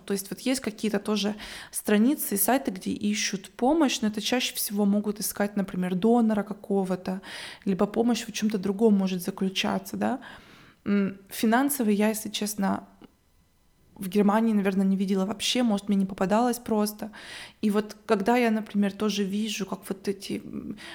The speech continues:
девяносто девять процентов украинских пенсионеров живут в бедности, да, мне вот этого очень жалко. Я поэтому вот и деньги перевожу, и с надеждой, что это кому-то, да, как-то поможет.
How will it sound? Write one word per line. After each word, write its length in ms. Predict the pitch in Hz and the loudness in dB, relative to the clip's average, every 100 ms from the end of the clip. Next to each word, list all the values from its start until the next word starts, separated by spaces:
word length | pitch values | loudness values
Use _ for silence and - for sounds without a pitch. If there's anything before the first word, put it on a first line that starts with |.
| - - - - - - - - - | -16 -16 -16 -14 -14 -14 -14 -20 -10
девяносто 460 | 196 196 220 220 208 | -6 0 0 0 0
девять 240 | 208 226 | 0 0
процентов 500 | 226 208 226 226 - | 0 -2 0 0 -2
украинских 480 | 202 214 214 - 208 | -4 0 0 0 -4
пенсионеров 640 | 214 196 214 202 214 214 | -4 -2 0 2 2 0
живут 380 | 185 190 190 202 | -2 -4 -4 -6
в 80 | - | -6
бедности, 720 | 175 196 208 180 180 - 190 | 0 4 4 2 -4 -6 -6
да, 220 | 175 202 | 0 2
мне 160 | 202 196 | 2 0
вот 200 | 196 202 | -4 -6
этого 260 | 208 196 208 | -4 -2 -2
очень 280 | 208 220 | -2 -2
жалко. 560 | 208 196 196 196 196 190 | 0 2 2 0 -2 -8
Я 220 | 190 208 | -4 -4
поэтому 380 | 208 214 214 202 | -2 -4 0 0
вот 180 | 196 196 - - - - | 0 -6 -16 -16 -18 -4
и 80 | 214 | 2
деньги 340 | 190 220 214 | 6 6 4
перевожу, 640 | - 196 190 196 190 277 | 0 -2 0 0 0 0
и 40 | 277 | 0
с 160 | - | 0
надеждой, 440 | 196 185 254 262 208 | -2 0 0 0 -4
что 160 | - | -2
это 160 | 214 220 | -4 -2
кому-то, 380 | 214 196 226 226 | -2 0 0 -2
да, 140 | 190 | -4
как-то 280 | 208 208 202 | -6 -6 -6
поможет. 680 | 208 196 202 196 196 - | 2 4 4 2 -2 -6